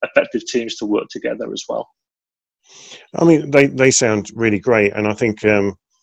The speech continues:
Speaker 2: Uh, we're offering these, aren't we, as, as open courses as well as internal courses. And, um, as, for the needs of the organizations, what we're seeing this week, and actually the, the gaps in the, in the,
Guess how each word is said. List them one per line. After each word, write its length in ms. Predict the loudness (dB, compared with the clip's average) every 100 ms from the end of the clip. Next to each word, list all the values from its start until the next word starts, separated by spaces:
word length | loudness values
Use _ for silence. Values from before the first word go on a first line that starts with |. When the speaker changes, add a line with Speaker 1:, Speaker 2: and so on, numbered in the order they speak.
| _ -20 _ -6
Speaker 2:
Uh, 180 | -6 -2
we're 220 | 4 4
offering 340 | 4 2 2
these, 300 | 2 2 0
aren't 220 | -2 -2
we, 120 | -2 0
as, 380 | 0 0 -4
as 200 | -2 -2 2
open 420 | 2 2 -2 -4
courses 480 | -4 -6 -6 -8 -8
as 140 | -2
well 160 | 0 0
as 140 | 0
internal 520 | -4 -4 -4 -2 -2
courses. 580 | -4 -6 -4 -4 -4 -6
And, 320 | -6 -6 -2
um, 280 | -2 -2 -4 -8 _ _ _ _ _ -2
as, 180 | 0 -2 -8 -14 0
for 100 | 4
the 120 | 4
needs 540 | 6 6 6 4 0 -2
of 100 | 2
the 100 | 4
organizations, 800 | 4 4 2 4 2 2 -2 0
what 160 | 0
we're 80 | 0
seeing 380 | -2 0 0 0
this 220 | -2 -2
week, 260 | -4 -4 -4
and 120 | -4
actually 420 | -4 -2 -2 -2
the, 320 | -6 -2 2 4
the 160 | 2 2
gaps 440 | 0 -2 -6 -4
in 120 | -2
the, 160 | 0 0
in 140 | 0
the, 200 | 2 2